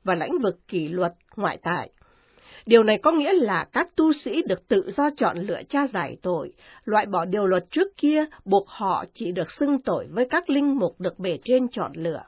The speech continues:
Đức Hồng Y cho biết, ban soạn dự thảo hiến pháp mới của dòng cũng thấy cần phải tái khẳng định rằng quyền bính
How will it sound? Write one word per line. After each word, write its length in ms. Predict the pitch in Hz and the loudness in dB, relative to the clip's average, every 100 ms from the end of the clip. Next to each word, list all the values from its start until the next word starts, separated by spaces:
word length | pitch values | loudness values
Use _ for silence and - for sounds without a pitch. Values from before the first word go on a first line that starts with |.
| _ _ _ _ _ _ _ _ _ _ | _ _ _ _ _ _ _ _ _ _
Đức 200 | 196 330 | -2 -2
Hồng 260 | - 233 139 | 0 -2 -2
Y 240 | - 220 220 | -4 -4 -2
cho 160 | 254 220 | 0 0
biết, 260 | 208 277 392 - - | 0 -2 -4 -14 -8
ban 240 | 247 285 294 | 0 2 2
soạn 480 | - 226 180 175 | 0 0 0 -2
dự 200 | 175 196 180 | -6 -6 -4
thảo 220 | 190 160 | -2 -2
hiến 180 | 160 226 359 | -2 -2 0
pháp 180 | 320 349 | 0 2
mới 240 | 240 359 - | 4 4 2
của 160 | 165 156 | -4 -2
dòng 240 | 180 156 - | -2 -2 -6
cũng 220 | 190 294 | -6 -4
thấy 360 | 269 208 233 359 - - | -2 -2 -2 -4 -10 -2
cần 200 | 233 202 | 2 2
phải 160 | 196 196 | 0 -4
tái 240 | - 226 - | 0 0 0
khẳng 280 | 233 185 | -2 -2
định 200 | 190 202 | -4 -4
rằng 320 | 196 208 196 160 - _ | -2 -2 -2 -4 -8 _
quyền 300 | - 226 202 | 2 4 4
bính 160 | 190 247 | 2 2